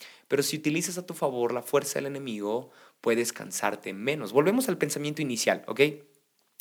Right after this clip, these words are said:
Acerca de sentirte insatisfecho, sentirte incompetente para algo, ¿no? Ah, cuando batallas con ese pensamiento y lo ves como tu enemigo, te esfuerzas por sentirte competente,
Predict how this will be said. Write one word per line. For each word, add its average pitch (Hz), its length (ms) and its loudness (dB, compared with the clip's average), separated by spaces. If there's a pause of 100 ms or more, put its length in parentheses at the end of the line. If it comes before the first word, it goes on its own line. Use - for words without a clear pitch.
(120)
Acerca - 340 6
de 139 220 6 (280)
sentirte 135 480 0
insatisfecho, 127 720 -2
sentirte 117 640 4 (180)
incompetente 120 760 0
para 101 240 4
algo, 98 480 -2
¿no? 101 260 -10 (460)
Ah, 127 420 6
cuando 139 240 8
batallas 202 440 6
con 175 140 0
ese 170 140 0
pensamiento 139 880 0
y 123 420 2
lo 120 200 2
ves 147 180 4
como 139 240 -2
tu 120 100 -2
enemigo, 113 600 0
te - 80 -4
esfuerzas 139 640 2
por 110 160 -4
sentirte 120 640 -4
competente, 110 720 -4